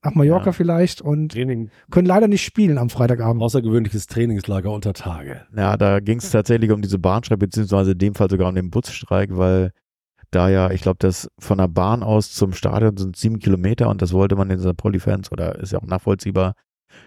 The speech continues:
Speaker 2: dass das nicht wirklich für Auswärtsfans eine Strecke ist, die man zu Fuß bewältigen soll. Jetzt gibt's aber einen Shuttle-Service, da heißt es, dass man natürlich zum Glück irgendwie gebracht wird, zumal es ja beim Hinspiel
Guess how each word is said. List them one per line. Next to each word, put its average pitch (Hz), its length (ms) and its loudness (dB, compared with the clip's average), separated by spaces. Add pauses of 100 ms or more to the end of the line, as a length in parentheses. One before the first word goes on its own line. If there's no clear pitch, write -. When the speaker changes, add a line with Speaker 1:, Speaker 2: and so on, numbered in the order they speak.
Speaker 2:
dass 98 180 2
das 104 200 0
nicht 95 180 2
wirklich 107 480 2
für 98 100 0
Auswärtsfans 101 760 -2
eine 95 100 0
Strecke 98 280 -4
ist, - 120 -8
die 95 60 -4
man 90 340 -6 (240)
zu - 140 -8
Fuß - 240 -6
bewältigen 101 520 -2
soll. 107 340 0 (680)
Jetzt 107 180 -2
gibt's 143 160 2
aber 156 120 6
einen 127 120 -2
Shuttle-Service, 127 920 2
da 98 640 4
heißt 92 300 0
es, 101 100 -4
dass 101 180 0
man 98 300 0
natürlich 95 540 0
zum 98 160 -6
Glück 101 220 -2
irgendwie 95 540 0
gebracht 95 460 -8
wird, 92 160 0
zumal 92 320 0
es 92 140 -2
ja 92 140 4
beim 92 200 0
Hinspiel 98 580 0